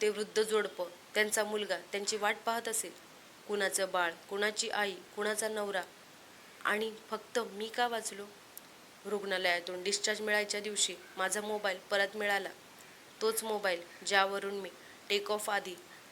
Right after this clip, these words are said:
आईला मेसेज केला होता. माझ्या स्क्रीनवर अनरीड मेसेज होता, "बाळ,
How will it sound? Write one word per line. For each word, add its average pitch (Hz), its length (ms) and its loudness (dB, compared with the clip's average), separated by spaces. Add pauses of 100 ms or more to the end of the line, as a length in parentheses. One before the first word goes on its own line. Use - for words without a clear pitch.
आईला 196 520 2
मेसेज 196 400 0
केला 226 220 -2
होता. 214 280 -6 (600)
माझ्या 185 300 2
स्क्रीनवर 190 520 -2 (380)
अनरीड 208 380 2
मेसेज 220 360 -2
होता, 220 200 -6 (680)
"बाळ, 190 200 4